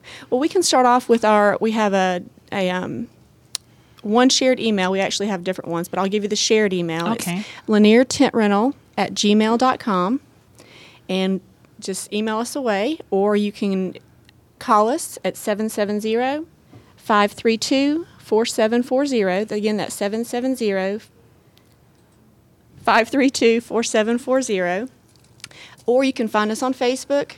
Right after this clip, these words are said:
Speaker 1: You can find us on LinkedIn. You can find us on Pinterest. Um, or you can come and visit our showroom. We invite you to come and check out our showroom, free consultations.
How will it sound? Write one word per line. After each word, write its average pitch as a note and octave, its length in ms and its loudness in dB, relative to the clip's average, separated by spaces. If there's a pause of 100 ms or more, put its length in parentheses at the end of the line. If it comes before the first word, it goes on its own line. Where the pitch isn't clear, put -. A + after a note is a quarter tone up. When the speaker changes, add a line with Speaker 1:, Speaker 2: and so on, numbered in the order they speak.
(200)
Speaker 1:
You - 60 -10
can F#3+ 140 -2
find F#3+ 180 -2
us F#3+ 140 -6
on F3+ 160 -4
LinkedIn. B3+ 720 -2
You - 100 -12
can F3+ 140 -6
find F3+ 180 -4
us F#3 140 -6
on F3 120 -6
Pinterest. B3+ 720 -4 (420)
Um, F3+ 520 -6 (140)
or F#3+ 100 0
you G3+ 80 0
can G3+ 100 -6
come G#3+ 200 -2
and G3+ 80 -4
visit G3+ 240 -4
our F#3 80 -2
showroom. F3+ 420 -2
We F#3 140 -6
invite G3+ 340 -4
you G#3 60 -8
to G#3+ 80 -6
come G#3 280 -4
and F3+ 120 -6
check G3 180 -8
out G3 100 -6
our F#3+ 120 -4
showroom, G#3 500 -4
free G#3 180 -6
consultations. A3 1040 -4